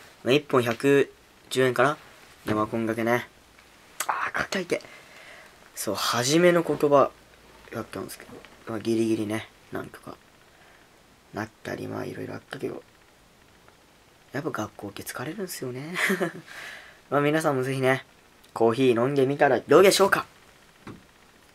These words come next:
ね。そう、まあ、ぜひ、あの、他のね、他の地区の自衛隊の案内所から手紙が来た人は、できればち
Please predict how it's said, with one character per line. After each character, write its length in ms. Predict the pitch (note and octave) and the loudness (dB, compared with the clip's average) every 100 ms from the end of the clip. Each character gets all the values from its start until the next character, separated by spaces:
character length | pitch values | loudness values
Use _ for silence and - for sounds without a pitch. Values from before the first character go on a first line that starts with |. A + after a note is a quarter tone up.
| _ - - | _ -20 -12
ね。 180 | G#2 G2+ _ _ _ _ _ - - - - - - - | -10 -12 _ _ _ _ _ -20 -16 -16 -18 -20 -20 -20
そ 200 | - A2 | -4 -2
う、 80 | G#2 | 0
ま 100 | G#2+ | 2
あ、 40 | |
ぜ 140 | - | 2
ひ、 80 | D#3+ | 4
あ 80 | B2 | 2
の、 60 | G#2+ | 0
他 260 | A2 D3+ | 0 0
の 120 | F3+ | 2
ね、 200 | F3+ F3+ - _ _ - | 0 -2 -6 _ _ -20
他 220 | - C3+ | -10 -6
の 120 | C3+ | -4
地 160 | C3+ - | -6 -4
区 120 | D#3 | -2
の 180 | A#2+ G2 - | -2 -4 -10
自 220 | - A2+ | -6 0
衛 140 | A#2+ B2 | 0 0
隊 300 | - A#2 A#2 | -2 -6 -4
の 200 | A#2 A2 - - _ - _ _ _ | -6 -8 -12 -20 _ -20 _ _ _
案 240 | A2+ B2 B2+ | 0 2 2
内 200 | C3 C3 | 2 0
所 80 | |
か 100 | B2+ | -2
ら 80 | A2 | -4
手 140 | - A2 | -4 -4
紙 260 | B2+ B2+ | -2 -2
が 100 | B2+ | -4
来 100 | B2 | -6
た 120 | - | -8
人 240 | A2+ - G#2 | -10 -8 -8
は、 180 | - - _ _ _ _ _ _ - _ - | -8 -10 _ _ _ _ _ _ -20 _ -12
で 100 | - | -4
き 100 | C3 | 0
れ 100 | B2 | 0
ば 120 | G2 | -2
ち 120 | - | -10